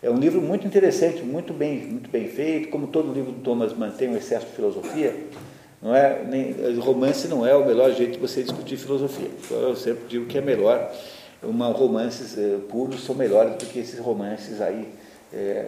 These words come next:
to-, Thomas Mannescos, né? Thomas Mann é o maior de todos os casos, né? Por exemplo, você pega um livro como, como o Robert Musil também é o mesmo problema. Você pega um livro como A Montanha Mágica, um terço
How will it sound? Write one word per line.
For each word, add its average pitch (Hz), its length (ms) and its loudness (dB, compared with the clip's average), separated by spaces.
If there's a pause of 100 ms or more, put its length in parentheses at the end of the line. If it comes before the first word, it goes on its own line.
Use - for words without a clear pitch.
(100)
to-, - 240 -8
Thomas 117 360 2
Mannescos, 110 580 -2
né? 110 180 -6
Thomas 143 280 0
Mann 135 240 -2
é 156 80 6
o - 100 4
maior 123 380 6
de - 60 -4
todos 113 380 -4
os 95 80 -14
casos, 101 440 0
né? 117 200 -6
Por - 140 -14
exemplo, - 320 -14
você - 140 -12
pega 107 200 -2
um 110 100 -6
livro 110 200 -8
como, - 400 -10 (480)
como 104 220 -4
o 117 300 -2
Robert 131 320 4
Musil 117 380 -4
também 107 360 -6
é - 20 -6
o 98 60 -8
mesmo 104 220 -6
problema. 98 520 -6 (160)
Você - 220 -14
pega 110 260 0
um 107 80 -4
livro 101 240 -8
como 98 400 -8
A 98 80 -4
Montanha 104 380 -2
Mágica, 110 420 -2
um 151 80 -8
terço 117 320 -2